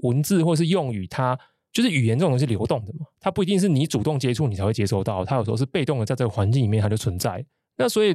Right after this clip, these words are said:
我去检讨这件事情，那我到底要检讨什么？我，我，我想不出我要检讨的标的是什么。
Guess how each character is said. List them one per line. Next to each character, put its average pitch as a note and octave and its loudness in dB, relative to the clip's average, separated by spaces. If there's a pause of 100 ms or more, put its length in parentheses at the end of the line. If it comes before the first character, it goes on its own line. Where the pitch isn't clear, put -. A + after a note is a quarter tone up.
我 D3+ 2
去 - 0
检 D3+ -2
讨 C3 0
这 B2+ 0
件 D3 2
事 E3 2
情， A2+ 2
那 C#3 2 (120)
我 A#2+ -2
到 D#3 0
底 A2+ -2
要 A#2 0
检 A2+ -2
讨 G#2 2
什 G#2+ 0
么？ F#2+ 2
我， A2+ 0
我， D#3 0
我 F3+ 2
想 D#3+ 0
不 G#3+ 2
出 G3+ 0
我 D3+ 2
要 C#3 0
检 C3 -4
讨 A#2+ -2
的 F#2+ -4
标 B2+ 0
的 B2 0
是 A#2+ 2
什 - -6
么。 - -6